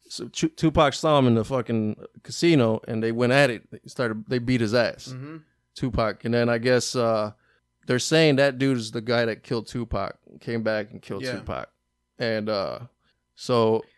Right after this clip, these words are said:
Speaker 1: this guy's best buddy, wh-, who was the driver that night,
Speaker 2: Mm-hmm.
Speaker 1: that's the ho-, the house that they went searching,
Speaker 2: Oh, okay.
Speaker 1: search warrant. But he, I guess he's out in public saying, "Yeah, this motherfucker is the one that killed him.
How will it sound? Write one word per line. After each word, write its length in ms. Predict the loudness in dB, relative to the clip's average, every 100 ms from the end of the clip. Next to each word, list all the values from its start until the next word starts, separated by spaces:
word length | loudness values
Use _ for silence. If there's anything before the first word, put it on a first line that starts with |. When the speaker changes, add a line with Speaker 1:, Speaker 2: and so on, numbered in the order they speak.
| _ _ _ _ _ -4
Speaker 1:
this 220 | -2 0
guy's 280 | 2 4 2
best 440 | -2 0 0 2
buddy, 440 | 4 4 2 -4 -8 -8
wh-, 140 | -8 -10 _ _ _ _ _ _
who 80 | 0
was 180 | 0 0
the 100 | 0
driver 360 | 2 4 2
that 220 | 0 -2 -2
night, 320 | 0 0 -4 -16
Speaker 2:
Mm-hmm. 280 | -16 -16 -18 _ _ _ _
Speaker 1:
that's 200 | 0 0 0
the 120 | 2
ho-, 160 | 2 2
the 120 | -2
house 240 | 0 0 -2
that 140 | -6
they 80 | -4
went 200 | -6 -6
searching, 520 | -6 -6 -6 -8 -12 -12
Speaker 2:
Oh, 80 | -14 -12
okay. 180 | -6
Speaker 1:
search 220 | -4 -4 -4
warrant. 220 | -6 -2
But 160 | 0
he, 100 | 0 0
I 100 | 2
guess 220 | 2 2
he's 160 | 0 4
out 200 | 4 2
in 100 | 2
public 340 | 2 2 -2
saying, 280 | -2 -2 2
"Yeah, 180 | 2 2
this 200 | -2 -4
motherfucker 480 | -2 -2 -2 -4 -4
is 160 | -6
the 80 | -4
one 180 | -2 -2
that 140 | -4 0
killed 260 | 2 4
him. 160 | 0